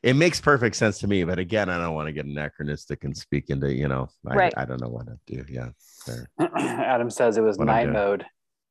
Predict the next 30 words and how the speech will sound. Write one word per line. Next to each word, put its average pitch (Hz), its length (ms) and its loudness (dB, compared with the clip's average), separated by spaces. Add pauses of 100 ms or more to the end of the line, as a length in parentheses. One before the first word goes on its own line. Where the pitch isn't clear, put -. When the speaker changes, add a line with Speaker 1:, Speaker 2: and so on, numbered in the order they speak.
(580)
Speaker 2:
Yeah. 294 300 2 (300)
Speaker 1:
It, 80 180 -2 (100)
it 101 100 0
was 120 240 -2
night 67 200 -2
mode. 69 340 -4 (840)
Hey, 135 140 6
let's 127 320 8
Speaker 3:
Uh, - 40 6
Speaker 1:
li-, 160 100 6
do 143 160 6
a - 20 8
little 127 240 8
Speaker 3:
uh, - 80 6
Speaker 1:
Hebrew 104 300 2
study. 82 540 0 (400)
Speaker 3:
okay. 90 100 0
Speaker 1:
Uh, 85 320 0 (760)
let's 110 180 0
do 107 200 6
it. 80 200 4 (160)
Let's 101 180 -2
sh-, - 320 -12
let's 107 200 2
show 107 240 4
people 101 400 2
your, 85 420 0 (160)
your 87 220 -2
headspace 82 680 -4
here. 73 360 -4